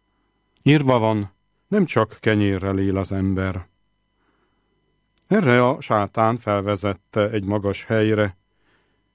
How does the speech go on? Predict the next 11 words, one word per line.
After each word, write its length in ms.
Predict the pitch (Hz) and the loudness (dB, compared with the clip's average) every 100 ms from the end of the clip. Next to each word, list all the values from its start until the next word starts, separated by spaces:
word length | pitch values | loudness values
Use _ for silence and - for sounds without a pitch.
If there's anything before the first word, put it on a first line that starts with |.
| _ | _
és 160 | 143 139 | -4 0
egy 120 | 139 | -2
szempillantás 880 | - 214 160 135 123 123 120 117 117 | 0 -2 2 2 2 0 0 0 0
alatt 320 | 151 131 127 | -2 0 -2
felvonultatta 1040 | - 135 127 117 113 110 101 107 - - 104 | -2 0 0 0 0 -2 -2 -4 -4 -6 -4
szeme 360 | - 120 120 | -2 0 2
előtt 720 | 107 107 107 107 - - _ - | 2 2 0 -2 -4 -20 _ -12
a 80 | |
földkerekség 1000 | 120 180 156 - 120 110 - - 110 104 | -4 -2 -2 0 2 2 -2 -4 -2 0
minden 320 | 107 113 101 98 | 0 0 0 0
országát. 1040 | 98 92 - 101 95 92 101 98 - | -4 -6 -6 -4 -4 -2 -4 -4 -8